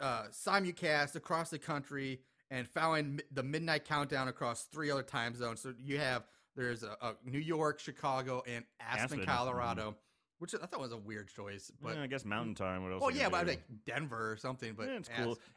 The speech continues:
Speaker 2: Aspen in the eighties,
Speaker 1: Aspen,
Speaker 2: though,
Speaker 1: yeah, you're
Speaker 2: was
Speaker 1: right, you're right. Exactly. Aspen in the eighties was, like, the big
Speaker 2: the
Speaker 1: thing.
Speaker 2: shit.
Speaker 1: Um,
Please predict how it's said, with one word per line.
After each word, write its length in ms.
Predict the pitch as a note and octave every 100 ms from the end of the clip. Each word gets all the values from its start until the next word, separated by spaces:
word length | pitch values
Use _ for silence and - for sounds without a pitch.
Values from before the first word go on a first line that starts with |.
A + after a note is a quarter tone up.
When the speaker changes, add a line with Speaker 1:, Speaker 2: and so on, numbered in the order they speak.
| -
Speaker 2:
Aspen 320 | E3 F#3+ F#3+
in 80 | D#3+
the 120 | C#3
eighties, 260 | C3 C3+ C3
Speaker 1:
Aspen, 300 | F#3+ G#3+ B2
Speaker 2:
though, 40 | A#2+
Speaker 1:
yeah, 100 | G#3
you're 140 | A3
Speaker 2:
was 80 | G3
Speaker 1:
right, 80 | D3+
you're 100 | D3+
right. 120 | C#3 C#3
Exactly. 320 | C#3+ D3+ B2
Aspen 260 | D#3 F3 F3
in 40 |
the 160 | D3 C#3
eighties 220 | D3 C3
was, 80 | A#2+
like, 140 | A#2
the 80 | A#2+
big 180 | A2 A2
Speaker 2:
the 80 | G#2
Speaker 1:
thing. 220 | - B2
Speaker 2:
shit. 400 | A2+ A2 - - - _ _ _
Speaker 1:
Um, 380 | B2+ A#2 G#2+ G#2